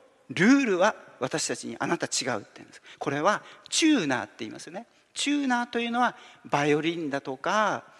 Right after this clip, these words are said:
えーっと、こう、ギターとかはですね、音がずれ始めますので、えー、チューナーっていうのは、その音を、「ちょっとおかしいですよ」って、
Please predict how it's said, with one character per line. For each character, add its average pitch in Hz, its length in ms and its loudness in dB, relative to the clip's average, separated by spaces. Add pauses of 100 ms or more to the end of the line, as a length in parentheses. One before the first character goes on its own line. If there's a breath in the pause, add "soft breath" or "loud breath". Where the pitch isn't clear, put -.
(240 loud breath)
え 123 220 -6
ー 120 40 -14
っ - 120 -20
と、 120 220 -4
こ 120 600 -8
う、 143 40 -12
ギ - 180 -8
タ 123 300 -4
ー - 20 -8
と 131 160 -10
か 123 160 -6
は 107 240 -14
で 127 80 -18
す - 120 -14
ね、 262 280 -4 (400 soft breath)
音 214 340 0
が 185 340 0 (220 loud breath)
ず 165 240 -4
れ 233 200 2
始 185 400 -6
め 185 180 -2
ま 180 140 -6
す - 140 -10
の 170 120 -4
で、 247 260 2 (540 loud breath)
え 131 100 -10
ー、 - 40 -16
チ - 200 2
ュ 220 120 0
ー 185 40 0
ナ 151 180 2
ー - 20 -6
っ - 20 -20
て - 180 -8
い 143 80 0
う 143 40 -2
の 156 80 -2
は、 202 180 2 (500 loud breath)
そ - 180 -10
の 165 220 -4
音 175 220 -6
を、 135 200 -6 (760)
「ち - 100 -2
ょ - 40 -4
っ - 60 -12
と 185 80 -2
お 170 60 -4
か - 120 -2
し - 180 -2
い - 20 -2
で 320 100 -2
す - 140 -4
よ」 247 120 2
っ - 40 -2
て、 - 160 -20